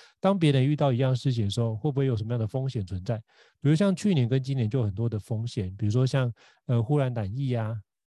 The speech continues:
那忽然出差回来，就是家人就是被隔离，或者小朋友就是上学染疫，然后这件事要被隔离。另外非常多种情况都会需要出现类似的部分，那所以你就必须在那个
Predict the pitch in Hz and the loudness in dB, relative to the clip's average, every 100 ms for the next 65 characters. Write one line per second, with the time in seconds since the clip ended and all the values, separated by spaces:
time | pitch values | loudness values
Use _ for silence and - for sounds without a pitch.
0 | _ - 131 123 117 135 123 120 135 131 | _ -6 -2 0 0 0 0 -2 -2 0
1 | 135 127 120 117 110 107 123 123 123 127 | 0 0 0 -2 -2 -2 -2 -2 -2 -2
2 | 113 110 113 - 135 131 135 143 160 139 | -2 -4 -8 -4 -4 -4 -8 -6 -4 -4
3 | - 117 117 113 143 123 104 131 120 107 | -2 -2 0 0 0 -2 -2 -2 -2 -2
4 | 117 123 123 120 151 120 - 104 101 95 | -4 -2 -2 -2 -2 -2 -4 -4 -6 -6
5 | 127 110 101 98 123 123 120 120 117 117 | -4 -4 -4 -2 -2 -2 -2 -2 -2 -2
6 | - 104 117 135 - - - _ 202 175 | -2 -4 -4 -8 -14 -20 -20 _ 2 4
7 | 180 160 156 156 117 101 - - 101 117 | 4 4 2 2 2 -2 -6 -8 -8 0
8 | 156 127 131 135 131 - 120 127 110 107 | 2 4 6 4 4 0 0 2 2 -2
9 | - 127 123 - 120 120 110 120 101 - | -2 -2 -2 -4 -2 -2 -2 -2 -4 -4
10 | 120 110 123 107 170 170 156 117 _ _ | -4 -2 -2 0 0 0 -2 -4 _ _
11 | - - _ _ _ 131 127 - - 196 | -20 -20 _ _ _ -2 -2 -6 -4 -2
12 | 180 - 190 160 165 165 170 151 127 143 | -2 -2 -2 -2 -6 -6 -2 -2 -2 -4
13 | 143 143 127 117 | -4 -2 -2 -2